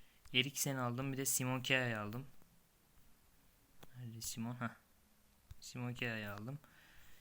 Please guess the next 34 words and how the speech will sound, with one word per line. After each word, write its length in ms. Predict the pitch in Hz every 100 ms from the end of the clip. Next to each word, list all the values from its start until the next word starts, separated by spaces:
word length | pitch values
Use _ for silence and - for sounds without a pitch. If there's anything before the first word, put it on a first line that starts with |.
| - - -
İki 180 | 143 151
kırmızı 360 | - 139 131 131
kartlı 360 | 131 127 127
Rodrigo 420 | 131 127 127 123
ve 100 | 127
Rodrigo. 460 | 127 123 120 117 123 - -
Rodrigo 360 | 117 113 120 117
kardeşler. 680 | - 117 113 - 120 - - - - - - - -
<laughs> 640 | - - - - - -
Neyse 280 | 139 131 131
arkadaşlar, 420 | 123 123 - 117
yapacak 380 | 120 127 131 123
bir 60 |
şey 120 | - 135
yok. 140 | 123
Bu 80 | 135
videoluk 300 | 131 127 123
da 80 | 117
bu 80 |
kadar 200 | 120 135
olsun. 300 | 131 127 156 - - - - - - - - - - - -
Ee, 440 | 120 123 135 131
beni 180 | 147 156
izlediğiniz 320 | 147 151 147
için 160 | - 131
teşekkür 360 | 143 147 151
ederim. 320 | 160 143 160 165 - - 147
Bir 100 | 143
sonraki 380 | - 127 127
videoda 200 | 131 131
görüşmek 400 | 131 135 - 143
üzere. 360 | - 123 143 175 -
Bu 140 | 127 131
arada, 380 | 127 135 165